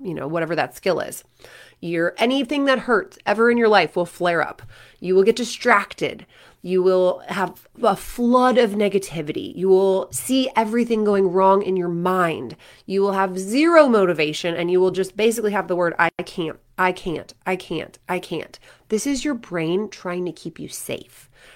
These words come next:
It doesn't mean that you are broken or that there's anything wrong with you. I didn't know that. It means that you're in avoidance mode. So if you, you know, pick a new skill or work on something else or go to the bathroom,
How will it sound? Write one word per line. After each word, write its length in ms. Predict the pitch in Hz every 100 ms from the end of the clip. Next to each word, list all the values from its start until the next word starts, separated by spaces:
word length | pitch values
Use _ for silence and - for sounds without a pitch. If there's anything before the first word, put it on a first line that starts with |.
| _
It 140 | 190 185
doesn't 340 | 214 285 294
mean 460 | 208 247 311 262 208
that 140 | 196
you 160 | 196 190
are 120 | 180
broken 400 | 180 190 190 170
or 220 | 160 165
that 180 | 165 160
there's 240 | 165 160 -
anything 420 | 190 214 190 175
wrong 300 | 156 185 254
with 200 | 180 -
you. 260 | - - - _ _ _ _ -
I 100 | 160
didn't 200 | 175 160
know 180 | 196
that. 240 | 127 151 - - - - _
It 180 | 190 202
means 440 | 233 320 220 208
that 160 | 196 185
you're 160 | 208
in 100 | 202
avoidance 640 | 185 170 170 262 226 - -
mode. 260 | - - - - -
So 500 | - - 269 262 185 185
if 220 | 196 190
you, 400 | 190 262 320 277 233 - - _ _ _ _
you 80 | 254
know, 100 | 220
pick 240 | - 240 226
a 60 |
new 160 | 214 196
skill 460 | - 180 120 123 - _ _
or 240 | 196 180 175
work 160 | 214
on 100 | 233
something 240 | 202 190 180
else 360 | 147 - - -
or 500 | 180 170 160 160 160 - - _ -
go 160 | 196 285
to 60 |
the 80 | 277
bathroom, 580 | 247 208 175 143 -